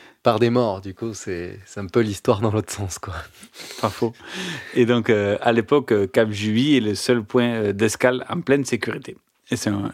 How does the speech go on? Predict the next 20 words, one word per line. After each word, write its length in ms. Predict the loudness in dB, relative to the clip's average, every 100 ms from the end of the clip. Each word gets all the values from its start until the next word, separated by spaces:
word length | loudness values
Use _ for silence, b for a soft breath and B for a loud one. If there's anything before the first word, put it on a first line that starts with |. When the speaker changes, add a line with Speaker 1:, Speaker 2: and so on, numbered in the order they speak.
| -2
Speaker 2:
et 280 | 2 2 2
certains, 460 | 0 0 2 2 2
comme 260 | 0 0
Marcel 400 | 2 2 2 -2
Rennes, 240 | 2 0 0
un 80 |
grand 220 | -6 -4 -2
pilote 360 | 0 -2 -6
de, 200 | -12 -12 -10
de 240 | -10 -8 -6
l'aéropostale, 640 | -6 -8 -8 -6 -6 -10 B B B B 2
a 60 |
été, 180 | 4 4
par 160 | 4 2
exemple, 180 | 0
trois 220 | 0 2 2
fois 200 | 2 0
captif 460 | -2 -2 -6 -4
des 140 | 0 0
morts. 260 | 0 -4